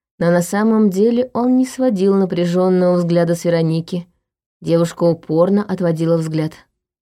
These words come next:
"Я не помню ваших номеров, поэтому попросила, чтобы в полиции нашли номер банка. Мне только потом телефон вернули, когда твою фамилию услышали. И я написала Артему, да".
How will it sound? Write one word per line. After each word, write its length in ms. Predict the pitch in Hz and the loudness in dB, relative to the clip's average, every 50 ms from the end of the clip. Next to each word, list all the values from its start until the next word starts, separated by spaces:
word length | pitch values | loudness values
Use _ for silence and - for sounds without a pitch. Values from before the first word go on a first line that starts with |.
| _ _ - | _ _ -4
"Я 160 | 175 190 208 | 0 2 2
не 120 | 233 254 | 2 2
помню 420 | 254 254 - 226 202 190 185 180 170 | 0 -2 0 0 2 2 2 2 0
ваших 360 | 175 190 190 - 208 190 - | 0 -2 -2 -4 -4 -4 -2
номеров, 560 | 185 185 190 185 170 156 147 - - - _ _ _ _ _ _ _ _ _ _ _ - | 0 0 0 0 -2 -4 -6 -12 -18 -20 _ _ _ _ _ _ _ _ _ _ _ -4
поэтому 360 | 175 170 202 208 247 233 208 | -2 -2 0 0 0 -2 -2
попросила, 680 | 214 202 - 202 196 190 196 - - 277 294 277 240 | -2 -4 -4 -4 -4 -4 -4 -6 -6 -2 -2 0 -2
чтобы 380 | 196 - - - 180 175 185 175 | -2 -4 -6 -4 -2 -2 -2 -4
в 100 | 175 - | -4 -2
полиции 500 | 190 190 190 208 254 247 - - - 214 | -2 0 0 0 0 -2 -6 -6 -4 -2
нашли 340 | 175 170 175 170 - 190 214 | 0 -2 -2 -4 -2 -2 0
номер 280 | 214 190 196 208 208 | 0 2 2 0 0
банка. 500 | 190 175 170 160 160 160 - - 160 - _ _ _ _ _ _ _ _ _ _ _ | 0 0 0 0 -2 -2 -4 -8 -12 -14 _ _ _ _ _ _ _ _ _ _ _
Мне 180 | 175 185 202 202 | 0 0 2 2
только 280 | 240 220 214 - 220 | 0 -2 -2 -4 -6
потом 360 | 214 233 220 - 269 240 214 | -6 -6 -4 -2 -2 0 0
телефон 460 | 180 - 165 185 185 - 202 208 202 185 | 0 -2 -2 -4 -4 -2 -2 0 2 2
вернули, 480 | 175 170 170 180 175 170 165 - - _ _ _ _ _ _ _ | 2 0 0 0 -2 -2 -2 -4 -8 _ _ _ _ _ _ _
когда 240 | - 196 196 190 190 | -4 -2 0 0 0
твою 220 | 185 196 196 190 190 | 0 0 -2 -2 -2
фамилию 400 | - 220 220 220 202 185 170 165 | -2 -2 0 2 2 2 0 -2
услышали. 560 | 165 - - 170 170 165 - - - 160 190 - _ _ _ _ _ _ _ _ _ _ | -2 -4 -6 -6 -6 -6 -10 -12 -14 -14 -16 -16 _ _ _ _ _ _ _ _ _ _
И 100 | - 175 | -4 -2
я 240 | 170 160 165 175 190 | -2 0 0 2 2
написала 680 | 202 208 202 202 247 247 - - 180 170 165 160 156 | 2 0 0 -2 -6 -6 -4 -4 -2 -2 -2 -2 -4
Артему, 460 | 156 165 - - 170 151 151 151 156 | -6 -8 -10 -10 -8 -8 -6 -8 -8
да". 200 | 151 160 151 147 | -8 -8 -8 -8